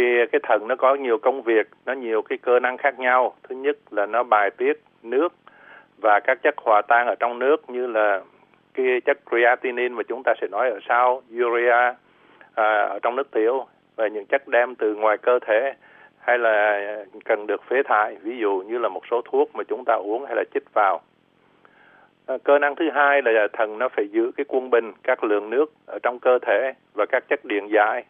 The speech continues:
những cái electrolytes, chứa ở trong đó. Và giữ cái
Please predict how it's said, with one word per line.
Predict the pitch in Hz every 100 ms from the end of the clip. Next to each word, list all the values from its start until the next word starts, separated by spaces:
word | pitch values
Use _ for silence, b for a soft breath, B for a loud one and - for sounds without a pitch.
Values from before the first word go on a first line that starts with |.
| _ _
những | 107 101
cái | 110
electrolytes, | 117 117 - 110 110 98 - _ _
chứa | 113 139
ở | 131
trong | 117
đó. | 117 117 139 - b b b b b
Và | 110 120 120 117
giữ | 110 110 127
cái | 113